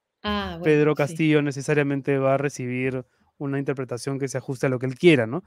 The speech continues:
Speaker 2: Porque lo que dice el artículo es que, sí, pues no puede ser acusado, pero no dice que no puede ser investigado, ¿no? Eh, será, será,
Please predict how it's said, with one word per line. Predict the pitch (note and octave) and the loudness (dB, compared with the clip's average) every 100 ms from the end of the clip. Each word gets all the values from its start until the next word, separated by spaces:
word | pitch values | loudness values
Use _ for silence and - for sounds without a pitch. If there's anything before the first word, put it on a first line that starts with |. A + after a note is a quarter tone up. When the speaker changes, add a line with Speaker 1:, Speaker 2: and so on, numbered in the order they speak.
| _ - _ | _ -20 _
Speaker 2:
Porque | - D#3 D3+ | -2 2 2
lo | C#3+ | 2
que | C#3+ | 2
dice | G#3 D#4 | 4 4
el | G#3 | 6
artículo | D#3 A3+ A3 A3 | 4 2 2 4
es | F#3+ | 4
que, | - A3 G3+ _ _ _ _ - - | 2 -2 -4 _ _ _ _ -20 -20
sí, | - G3+ | -6 -4
pues | F3+ C3+ | -2 -2
no | C#3+ | 2
puede | E3+ F3 | 4 4
ser | G3 | 4
acusado, | F#3+ D#3 E3+ F3+ F3+ | 2 2 4 4 6
pero | D#3 A#2+ G#2+ _ _ - | 2 0 -4 _ _ 2
no | F3 | 4
dice | G3 G#3 | 6 4
que | E3 | 4
no | D#3+ F#3+ - | 6 6 8
puede | F#3 F3 | 6 8
ser | F#3 F3+ | 4 2
investigado, | E3+ D3 - C#3 A3 C3+ G#2 | 0 -2 -2 2 4 4 0
¿no? | A2 A3 C4 B3 A3+ | -10 -14 -14 -16 -10
Eh, | C3+ B2+ B2 C3 _ - _ _ - - - - _ _ | -8 -8 -10 -18 _ -20 _ _ -12 -12 -12 -20 _ _
será, | - - D3 E3 | -10 -2 2 2
será, | D3+ D#3 D#3 F3 G3 | 0 0 6 8 8